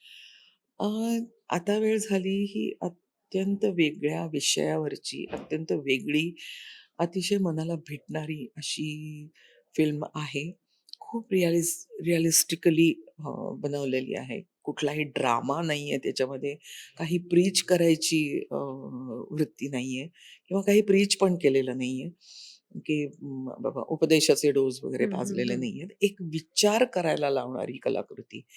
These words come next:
Speaker 1: ही आता वेळ झाली आहे. आणि, अ, I am sure की, अम, आता मगाशी आमच्या डायरेक्टरने म्हणण्याप्रमाणे, म्हटल्याप्रमाणे फिल्म जिथं संपते तिथं,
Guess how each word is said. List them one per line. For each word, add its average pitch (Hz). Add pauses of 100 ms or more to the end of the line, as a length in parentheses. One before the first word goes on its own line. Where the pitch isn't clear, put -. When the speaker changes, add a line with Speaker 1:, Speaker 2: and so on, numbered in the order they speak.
(280)
Speaker 1:
ही 170 (100)
आता 131
वेळ 123
झाली 127
आहे. 127 (440)
आणि, 156 (720)
अ, 165 (560)
I 151
am 151 (160)
sure 175
की, 147 (200)
अम, - (880)
आता 139 (140)
मगाशी 143
आमच्या 135
डायरेक्टरने 135
म्हणण्याप्रमाणे, 131 (520)
म्हटल्याप्रमाणे 147 (600)
फिल्म 180 (580)
जिथं 160
संपते 151
तिथं, 156